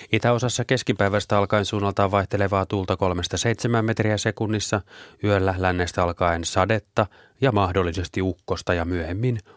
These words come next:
utua tai sumua. Pohjois-Itämeri, Ahvenanmeri, Saaristomeri ja Selkämeri, etelän ja lounaan välistä tuulta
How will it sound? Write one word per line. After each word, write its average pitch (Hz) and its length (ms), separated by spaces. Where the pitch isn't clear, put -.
utua 95 360
tai 117 320
sumua. 82 480
Pohjois-Itämeri, 113 760
Ahvenanmeri, 110 580
Saaristomeri 101 680
ja 85 100
Selkämeri, 117 640
etelän 87 320
ja 110 100
lounaan 107 300
välistä 92 320
tuulta 107 380